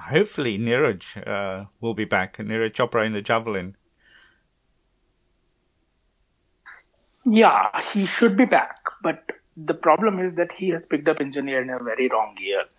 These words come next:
Speaker 2: This
Speaker 1: Yeah.
Speaker 2: year should have been a very consistent performance. At least he would, if he would have been throwing consistently, he would, would have got it.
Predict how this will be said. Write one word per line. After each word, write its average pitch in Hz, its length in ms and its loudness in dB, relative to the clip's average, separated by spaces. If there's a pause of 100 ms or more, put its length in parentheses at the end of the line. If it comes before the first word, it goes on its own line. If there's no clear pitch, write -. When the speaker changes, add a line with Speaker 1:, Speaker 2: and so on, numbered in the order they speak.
(300)
Speaker 2:
This 117 220 -6
Speaker 1:
Yeah. 143 60 -2 (100)
Speaker 2:
year 131 60 0
should 135 180 -2
have 127 180 2
been 127 140 0
a 127 60 0
very 120 200 2
consistent 131 800 0 (480)
performance. 135 540 2
At 135 160 4
least 156 340 4
he 147 220 -2
would, 139 260 0
if 156 280 -2
he 147 120 2
would 135 220 0
have 139 180 -4
been 143 180 0
throwing 139 280 -8
consistently, 139 720 -10
he 127 100 -12
would, 120 260 -12
would 120 120 -12
have 120 160 -6
got 110 240 0
it. - 80 -4